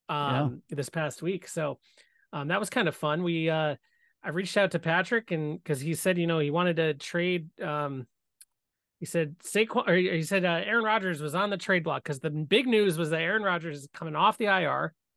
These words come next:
Speaker 2: He's been activated from the I R and intends to be active before the end of the regular season to play again for the Jets. Um,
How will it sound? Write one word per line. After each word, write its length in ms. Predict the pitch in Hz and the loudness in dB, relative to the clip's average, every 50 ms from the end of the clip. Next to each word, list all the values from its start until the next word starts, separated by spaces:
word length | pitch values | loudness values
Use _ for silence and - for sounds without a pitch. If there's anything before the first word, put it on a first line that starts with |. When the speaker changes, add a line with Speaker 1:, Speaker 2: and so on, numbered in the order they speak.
| _ _ _ | _ _ _
Speaker 2:
He's 80 | - | -8
been 80 | 156 147 | -4 0
activated 400 | 165 196 185 - 202 196 180 165 | 0 0 0 0 -4 -8 -8 -8
from 100 | 156 160 | -8 -6
the 120 | 170 160 | -6 -4
I 120 | 147 143 139 | -4 -4 -4
R 240 | 131 127 131 147 - _ _ _ _ _ _ _ _ _ - | -4 -4 -4 -6 -8 _ _ _ _ _ _ _ _ _ -12
and 180 | - 151 147 151 | -8 -6 -6 -6
intends 640 | - 160 139 - - 185 196 214 226 233 226 - - | -6 -6 -8 -6 -4 -2 -2 0 0 -2 -4 -6 -4
to 120 | - 208 | -4 -2
be 180 | 180 180 170 165 | 0 2 2 4
active 500 | 156 156 156 - - 160 156 143 131 127 | 4 2 0 0 -2 -2 -2 -2 -2 -4
before 280 | 156 135 - 165 160 | -6 -6 -2 -2 -4
the 140 | 147 143 147 | -2 -2 -2
end 120 | 147 143 147 | -2 -2 -2
of 80 | 135 | -4
the 40 | 135 | -4
regular 320 | 131 135 127 131 127 127 | -4 -6 -6 -4 -6 -6
season 380 | 120 - - 139 127 120 117 113 | -6 -6 -6 -6 -6 -6 -8 -10
to 60 | 120 | -10
play 300 | - - 156 143 139 143 131 | -8 -6 -6 -4 -4 -4 -6
again 200 | 139 135 135 139 | -8 -8 -8 -10
for 120 | - 131 | -10 -10
the 80 | 139 127 | -12 -10
Jets. 400 | - - 78 - - - - _ _ _ _ _ _ _ _ _ _ _ _ _ - | -8 -10 -10 -10 -12 -16 -20 _ _ _ _ _ _ _ _ _ _ _ _ _ -6
Um, 460 | 156 147 139 135 127 120 123 135 170 | -6 -4 -4 -4 -6 -8 -10 -12 -16